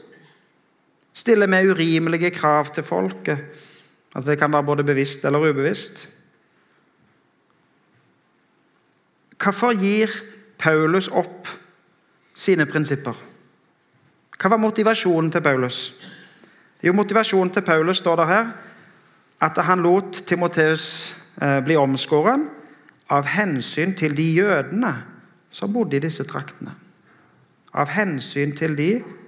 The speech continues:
jødene som bodde i disse traktene. Er det noen prinsipper vi har som vi bør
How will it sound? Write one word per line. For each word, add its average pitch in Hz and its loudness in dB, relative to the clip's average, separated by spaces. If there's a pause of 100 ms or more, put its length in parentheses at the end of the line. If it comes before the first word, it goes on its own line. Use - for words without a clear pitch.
(340)
jødene 135 0
som 147 -4
bodde 143 0
i 127 -2
disse 135 -4
traktene. - -14 (1600)
Er 156 -2
det 190 0
noen 185 -2
prinsipper 175 -4
vi 143 2
har 139 -2
som 156 -6
vi 139 0
bør 135 -4